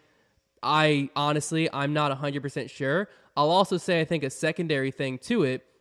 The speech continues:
is Paige would probably be worth more if she was the only person at a company.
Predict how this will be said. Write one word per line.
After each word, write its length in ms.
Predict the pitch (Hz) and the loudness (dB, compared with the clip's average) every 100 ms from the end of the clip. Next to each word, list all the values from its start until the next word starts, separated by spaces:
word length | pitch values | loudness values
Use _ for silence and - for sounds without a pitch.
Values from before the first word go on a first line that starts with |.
| _ - | _ -2
is 340 | 143 127 120 _ _ | 0 0 -2 _ _
Paige 540 | - 185 220 160 139 143 | -8 2 2 4 0 -4
would 160 | 131 | -8
probably 480 | - 190 208 165 165 | -2 -2 -2 -2 -2
be 200 | 127 156 | -2 -4
worth 320 | 143 139 135 139 | -2 -2 -2 -4
more 440 | 131 151 202 226 | 0 2 2 0
if 160 | 139 131 | -4 -6
she 360 | - - 185 170 | -8 -4 -2 -2
was 600 | 143 147 139 131 123 - _ _ | 2 2 2 0 -4 -12 _ _
the 160 | 139 139 | -6 -2
only 240 | 151 156 147 | 0 0 0
person 400 | - 147 143 135 143 | -2 -4 -4 -6 -4
at 180 | 139 | -2
a 80 | 127 | -4
company. 480 | - 135 - - | -4 -6 -6 -12